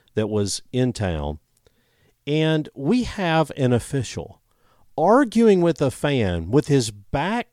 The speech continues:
to the floor while the game is underway. He is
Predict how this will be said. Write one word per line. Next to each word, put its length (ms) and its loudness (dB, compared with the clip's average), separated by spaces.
to 200 -4
the 240 -2
floor 760 -4
while 300 2
the 120 0
game 420 0
is 140 0
underway. 680 -4
He 240 0
is 220 2